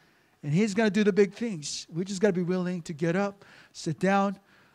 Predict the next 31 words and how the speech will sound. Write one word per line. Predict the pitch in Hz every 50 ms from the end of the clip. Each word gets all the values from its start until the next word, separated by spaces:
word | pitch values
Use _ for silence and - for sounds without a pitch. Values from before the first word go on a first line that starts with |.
| _ _ _ _ _ _ -
buy | 127 139 170 180
'em | 180 175
a | 165
coffee. | - - 185 175 - 160
It's | 143
five | - - 254 262 269 220
dollars | 247 247 240 240 180 196
expensive, | 185 - - - 254 247 240 240 - 277 269
but | 277 277
you | 294 311
know | 302 302
what? | 311 302 302 302 302 - - _ _ _ -
That's | - 277 - 254
not | 202 151 -
bad. | 151 131 131 135 - - - _
Five | - 196 208 202
dollar | 185 196 202 190
coffee, | - 180 185 180 - - 190 180 170 _ - - - _ _ _ - - - - -
it | - 190
might | 175 180 180 160
be | 190 170
coffee | - 175 185 170 -
of | 170 156
your | 175 165
life. | 156 147 127 117 - - - - - - - - - - - - - - _ _ _ _ _ _ - - - - - - - - - - -
Let | 175 185
me | 196 -
pray | - 196 185
for | - - 151
us. | 135 135 - - - - - - - - - _ _ _ _ _ _ _ _ _ _ _ - - - - - - - - - - - - -
Uh, | 196